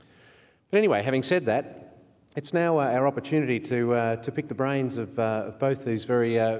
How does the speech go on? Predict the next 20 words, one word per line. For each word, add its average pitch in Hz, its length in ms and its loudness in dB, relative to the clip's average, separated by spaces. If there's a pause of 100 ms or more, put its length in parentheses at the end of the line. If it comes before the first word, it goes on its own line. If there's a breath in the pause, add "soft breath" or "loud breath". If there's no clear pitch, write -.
very 131 200 -2
fine 123 280 -2
gentlemen 123 380 0
and, 113 200 0
uh, 113 340 2
and, 117 220 -4 (120)
and 117 120 -2
their 110 100 2
presentations 117 680 -4
this 107 160 -8
afternoon. 117 720 -2 (840 loud breath)
And 147 100 0
I 135 60 2
would 139 140 4
hope 202 240 2
that - 120 -8
they've 135 140 0
given 131 240 0
enough, 131 420 0
uh, 123 400 -2